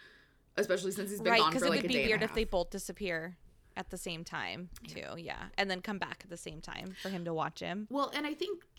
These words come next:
Speaker 1: Jordan's goal is to get Simon to live as normal of a life as he can.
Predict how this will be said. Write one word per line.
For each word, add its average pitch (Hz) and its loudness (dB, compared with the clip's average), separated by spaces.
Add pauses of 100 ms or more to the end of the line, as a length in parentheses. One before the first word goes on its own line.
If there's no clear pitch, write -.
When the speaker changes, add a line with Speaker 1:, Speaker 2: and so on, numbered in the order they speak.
(380)
Speaker 1:
Jordan's 247 4 (260)
goal 165 6 (100)
is 170 2
to 202 -4
get 175 -4
Simon 170 -4
to 165 -2
live 151 -2
as 147 -2
normal 151 -4
of 147 -6
a 147 -6
life 147 -4
as 151 -6
he 143 -10
can. 165 -4